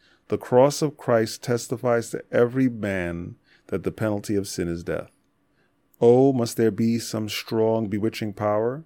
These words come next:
which holds the moral senses, steeling them against the impressions of the Spirit of God?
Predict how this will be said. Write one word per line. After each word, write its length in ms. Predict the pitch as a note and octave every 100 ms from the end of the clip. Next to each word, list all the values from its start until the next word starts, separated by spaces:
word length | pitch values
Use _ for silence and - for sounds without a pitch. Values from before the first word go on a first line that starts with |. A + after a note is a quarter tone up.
| -
which 180 | A2
holds 400 | - A#2 G#2+ A2
the 80 | G#2
moral 340 | G2+ G2+ G#2 G2+
senses, 680 | - G#2 G#2+ A#2 A#2 C3+ - _
steeling 560 | - - - A2 A2 G#2+
them 180 | G#2+ G#2
against 340 | G2 G#2 G#2
the 80 | G2+
impressions 540 | G2 - G#2 - A2
of 120 | G2+
the 100 | F#2+
Spirit 360 | F#2 - G#2 G2+
of 120 | F#2+
God? 400 | F#2+ F#2 G#2+ -